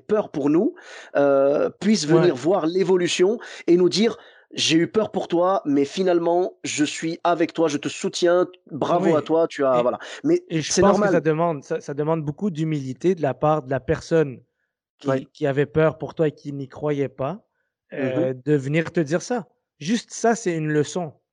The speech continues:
Speaker 2: Juste ça, pour moi, c'est une grande leçon de dire, « Waouh, comme, euh, elle n'y croyait pas du tout. » Et puis maintenant, elle revient me voir, puis elle me dit, « Non, c'est moi qui, c'est, aujourd'hui, je serai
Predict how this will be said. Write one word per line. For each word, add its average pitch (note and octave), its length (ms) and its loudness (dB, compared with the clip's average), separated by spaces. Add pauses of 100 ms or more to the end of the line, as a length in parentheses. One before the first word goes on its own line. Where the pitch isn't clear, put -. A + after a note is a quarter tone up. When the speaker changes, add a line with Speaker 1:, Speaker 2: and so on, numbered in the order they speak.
(160)
Speaker 2:
Juste F#3+ 280 -4
ça, G3+ 220 0
pour E3 200 -2
moi, E3 200 0
c'est D#3+ 140 -12
une C#3+ 120 -8
grande D#3 260 -4
leçon C#3+ 320 -4
de C3+ 140 -6
dire, « C#3+ 220 -4 (540)
Waouh, C#3+ 500 0
comme, C#3+ 680 -10 (300)
euh, F#3+ 400 -14 (540)
elle C3+ 120 -6 (100)
n'y C3+ 120 -4
croyait D#3 460 2
pas F3+ 200 2
du C#3+ 160 -8
tout. » D3 400 -8 (160)
Et C#3+ 100 -4
puis D3 160 -10
maintenant, D3+ 360 -4
elle C#3 100 -2
revient C3+ 320 -2
me C#3+ 100 -6
voir, D3 180 0
puis C#3+ 100 -6
elle B2+ 80 -4
me B2+ 80 -8
dit, « A#2 180 -12
Non, C#3+ 240 -4
c'est B2+ 280 -6
moi D3 160 0
qui, B2+ 380 -10
c'est, - 340 0
aujourd'hui, D#3 460 -2
je D3 120 2
serai D3 380 0